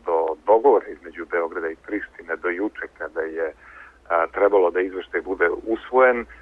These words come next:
ne da ostaje je, e, važan i zapravo ključni element u tom izveštaju koji bi, e, omogućio da ocena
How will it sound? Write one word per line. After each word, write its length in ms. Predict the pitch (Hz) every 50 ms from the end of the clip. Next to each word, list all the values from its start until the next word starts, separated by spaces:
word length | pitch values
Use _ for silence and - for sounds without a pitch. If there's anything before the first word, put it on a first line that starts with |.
| - _ -
ne 160 | 113 120 120
da 100 | 110 117
ostaje 480 | 117 113 - - - - 127 117 110 107
je, 520 | 104 101 98 92 92 92 92 92 92 87
e, 60 | 85 - - - - 82 82 82 82 80 80 78 78 78
važan 460 | 92 92 90 95 98 92 98 104 95 90
i 460 | 87 - 85 85 85 85 82 80 78 - _ _ _ _ -
zapravo 380 | - - - - 85 85 85
ključni 440 | - - - 160 - - - 101 87
element 460 | 85 87 87 90 95 98 92 85 -
u 60 | 82
tom 200 | - - 87 80 78 82
izveštaju 640 | 90 98 104 104 - - - 107 98 95 95 95 - _
koji 320 | - - 92 92 90 90 90
bi, 240 | - - 92 95 92
e, 60 | - _ _ - - - - 85 82 82 80 80 80 80 - - - - - - - - _ -
omogućio 720 | - 101 104 104 92 101 113 120 - - - 131 117 101 87 -
da 220 | 92 90 90 90 -
ocena 600 | 95 101 98 - - 107 95 92 92 87 87 82